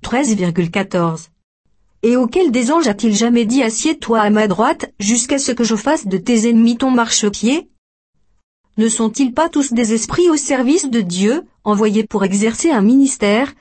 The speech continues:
en faveur de ceux qui doivent hériter du salut ? Proposition, les anges sont des esprits au service de Dieu, en faveur de ceux qui hériteront du salut. Un,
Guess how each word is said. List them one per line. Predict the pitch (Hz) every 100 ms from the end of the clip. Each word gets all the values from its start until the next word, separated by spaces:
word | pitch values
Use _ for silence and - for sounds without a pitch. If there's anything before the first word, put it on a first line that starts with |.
| -
en | 247
faveur | 233 220 254
de | 226
ceux | 214 277
qui | 277 226
doivent | 196 233 226
hériter | 240 233 226 302
du | 226
salut ? | 208 196 214 294 - _ _ _ _ _ _ _ _ _ _ _ _ _ _ -
Proposition, | 277 277 262 240 233 311
les | 330 277 208
anges | 190 190 185 _ -
sont | - 202
des | 202 202
esprits | 202 - 349
au | 320
service | - 277 247 294 294
de | 233
Dieu, | 202 175 196 254 359 -
en | 247
faveur | 233 220 262
de | 220
ceux | 214 277
qui | 277 233
hériteront | 226 214 - 254
du |
salut. | 233 240 208 170 160 _ _ _ _ _ _ _ _ _ _ _ _ _ _ _ _
Un, | 180 185 254